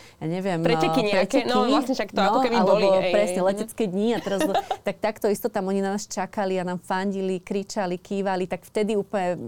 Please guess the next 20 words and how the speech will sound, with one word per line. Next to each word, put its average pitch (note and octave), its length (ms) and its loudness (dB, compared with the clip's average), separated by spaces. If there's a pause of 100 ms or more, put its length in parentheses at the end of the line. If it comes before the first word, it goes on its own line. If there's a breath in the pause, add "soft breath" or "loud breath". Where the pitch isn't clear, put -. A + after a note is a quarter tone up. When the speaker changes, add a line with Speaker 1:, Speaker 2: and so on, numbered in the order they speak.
(120)
Speaker 1:
s F3 100 -12
radosťou F3 400 -4
sa E3+ 140 -12
nechali E3+ 320 -6
fotiť F3 420 -8 (320 loud breath)
a - 140 -4
oni, F#3 160 -2
a - 80 -2
oni G3 200 2
nás E3 200 -2
si - 140 -8
fotili. A#3+ 500 -4 (380 loud breath)
Ale A#3 260 0
keď B3 160 -4
sme C4+ 100 2
boli A3+ 160 2
v B3 100 -6
takom, A#3 280 -4
že A3+ 100 -2
viac G3 300 0